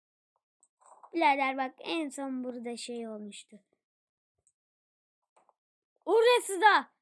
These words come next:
Buraya çıkmıştı bak. Buzdolabından böyle gittik bak. Şöyle gittik. Gittik. Gittik.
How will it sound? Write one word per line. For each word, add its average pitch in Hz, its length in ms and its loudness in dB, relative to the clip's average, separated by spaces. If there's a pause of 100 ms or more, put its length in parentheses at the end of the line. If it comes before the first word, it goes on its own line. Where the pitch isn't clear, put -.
(1700)
Buraya 440 360 6
çıkmıştı 320 600 -2
bak. 269 220 -2 (300)
Buzdolabından 370 840 -2
böyle 359 500 0
gittik 294 440 -10
bak. 226 180 -10 (340)
Şöyle 330 560 -2
gittik. 294 600 -10 (180)
Gittik. 302 640 -8 (300)
Gittik. 311 720 -6